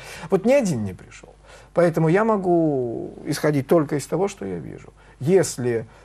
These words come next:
э, конкурс, который сейчас прошёл, закончится установкой электронных аппаратов маршрутных такси, станет понятно, сколько реально проехало, сколько реально заработано.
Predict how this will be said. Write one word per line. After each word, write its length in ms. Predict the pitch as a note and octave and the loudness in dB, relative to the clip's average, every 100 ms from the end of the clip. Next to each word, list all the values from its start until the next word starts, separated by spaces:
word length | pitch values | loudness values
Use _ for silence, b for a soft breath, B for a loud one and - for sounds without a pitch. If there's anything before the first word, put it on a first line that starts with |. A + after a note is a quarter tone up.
| B - | B -6
э, 320 | A#2+ A#2 A#2 | -2 -2 0
конкурс, 380 | D#3 C#3+ C3 A#2+ | -2 -2 -4 -10
который 340 | B2+ C3 B2 | -8 -6 -6
сейчас 360 | A#2 B2 C#3+ G#2+ | -8 -4 -4 -4
прошёл, 720 | A#2+ A#2+ - A2+ G2+ G2 F#2+ | -6 -8 -6 -6 -6 -10 -10
закончится 640 | A2+ D3+ E3 A#2 G#2 G#2 A2 | -4 0 0 -2 -6 -10 -8
установкой 680 | A2+ - B2 G#2+ G#2+ G#2 G2 | -8 -6 -6 -6 -8 -10 -8
электронных 640 | A2 - G#2+ F2+ D#2+ - _ b b b b - | -10 -10 -10 -12 -16 -20 _ b b b b -14
аппаратов 540 | A2+ A#2+ A#2 G2+ G#2 G#2 | -10 -4 -4 -4 -8 -10
маршрутных 460 | A#2+ D#3 D3+ E3+ | -10 -10 -12 -10
такси, 240 | F3+ F3 C4 | -10 -8 -6
станет 380 | - E3 D3 | -2 -2 -2
понятно, 600 | - D#3 D3 A2 G#2+ G#2 - | -2 0 0 -2 -6 -12 -8
сколько 340 | - C#3+ - | -4 -4 -2
реально 300 | C3+ G#2+ G2+ | -4 -4 -8
проехало, 580 | F#2 A2+ A#2 A2+ G#3 - _ b b b b b | -6 -4 -4 -6 -10 -12 _ b b b b b
сколько 380 | - F3 C#3 C#3+ | -2 -2 0 -2
реально 580 | D3 B2 A2 G2+ G2+ - - | 0 -2 -6 -10 -12 -14 -8
заработано. 600 | B2+ B2 A#2+ C3+ G3+ | -4 -4 -4 -6 -8